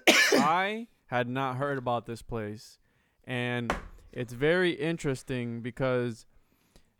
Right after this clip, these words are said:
I, I personally, bro, I couldn't really find that much information about this, this place other, other than, and a lot of my information that I got to,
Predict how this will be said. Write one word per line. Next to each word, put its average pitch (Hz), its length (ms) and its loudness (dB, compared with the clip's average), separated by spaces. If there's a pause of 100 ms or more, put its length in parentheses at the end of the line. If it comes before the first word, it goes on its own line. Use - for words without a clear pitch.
(160)
I, 147 340 4
I 160 220 8
personally, 165 580 6
bro, 131 340 2
I 139 140 4
couldn't 208 320 -4
really 156 260 0
find 143 400 -4
that 139 120 -4
much 135 200 -4
information 131 640 -6
about 113 360 -2
this, - 440 -12
this 120 160 -10
place 113 480 -6
other, 131 280 0 (100)
other 170 400 4
than, 120 500 -4
and 120 120 -6
a 123 80 0
lot 131 160 4
of 127 40 -2
my 135 200 -2
information 131 480 -6
that 120 100 -4
I 113 100 -2
got 120 300 -4
to, - 140 -10